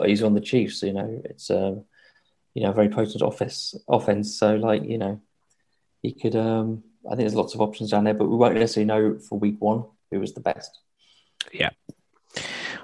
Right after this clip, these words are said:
Speaker 2: We spend too much time talking about tight ends and defenses, Mark, so I'm really gonna touch on this.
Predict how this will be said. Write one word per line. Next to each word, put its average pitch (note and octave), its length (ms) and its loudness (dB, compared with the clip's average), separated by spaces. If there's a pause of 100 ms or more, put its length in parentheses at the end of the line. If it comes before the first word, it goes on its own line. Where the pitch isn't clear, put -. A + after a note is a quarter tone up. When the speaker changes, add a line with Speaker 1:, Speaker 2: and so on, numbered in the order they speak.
(100)
Speaker 2:
We B2+ 160 10
spend C#3+ 360 8
too C#3+ 160 8
much - 260 4
time A#2 240 6
talking A2+ 380 4
about A2 280 6 (440)
tight - 340 2
ends A2 180 2
and A2 140 -2
defenses, A2 580 2
Mark, G#2 240 2
so A2+ 140 4
I'm G#2+ 100 0
really A#2+ 300 10
gonna G#2+ 180 4
touch - 320 -2
on G#2 200 2
this. - 460 2